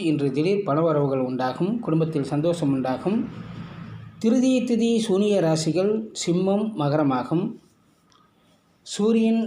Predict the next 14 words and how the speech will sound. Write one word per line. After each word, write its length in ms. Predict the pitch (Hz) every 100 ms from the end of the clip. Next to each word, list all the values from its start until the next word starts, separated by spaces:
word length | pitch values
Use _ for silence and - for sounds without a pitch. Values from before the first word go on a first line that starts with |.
| -
சனிக்கு 440 | 175 180 165 196 196 196 - _ _ _ _ _
இன்று 380 | 180 180 147 131
திதி 180 | 127 202 202
சூனியமாகும். 640 | 170 143 131 123 123 160 214 - - _ _ _ _ _ _ _ _ _ _ _ _ _ -
இன்றைய 340 | 202 220 220 220
சுப 280 | 214 170 208
ஓரைகள் 600 | 156 156 147 143 185 196 -
காலை 380 | 156 156 147 120 - - _ -
ஆறு 260 | 147 196
மணி 160 | 208 202
முதல் 520 | 170 165 180 190 -
ஒன்பது 320 | - 160 180
மணி 160 | 156 135
வரை 240 | 127 135